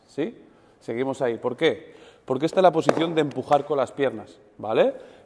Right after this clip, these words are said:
Tenemos que sacar bien el pecho y el hombro sigue ahí. ¿Sí? Si os dais cuenta, esta posición es la que empujamos la barra con las piernas, pero es la que aplicáis cada día en muchas cosas, ¿vale?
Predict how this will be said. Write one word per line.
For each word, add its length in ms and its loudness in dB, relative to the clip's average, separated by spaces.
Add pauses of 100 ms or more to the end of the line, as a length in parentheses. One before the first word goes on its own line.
(220)
Tenemos 200 -2
que 80 -10
sacar 220 2
bien 140 4
el 60 0
pecho 540 4
y 80 0
el 80 2
hombro 200 0
sigue 260 -2
ahí. 180 -2 (460)
¿Sí? 300 -2 (280)
Si 80 -4
os 60 4
dais 140 4
cuenta, 240 4
esta 160 4
posición 580 2 (520)
es 140 4
la 160 6
que 80 0
empujamos 360 0
la 80 10
barra 180 8
con 100 4
las 140 4
piernas, 320 0
pero 160 0
es 40 4
la 80 2
que 80 2
aplicáis 460 2 (160)
cada 240 8
día 180 2
en 180 0
muchas 320 -4
cosas, 420 -8 (100)
¿vale? 360 2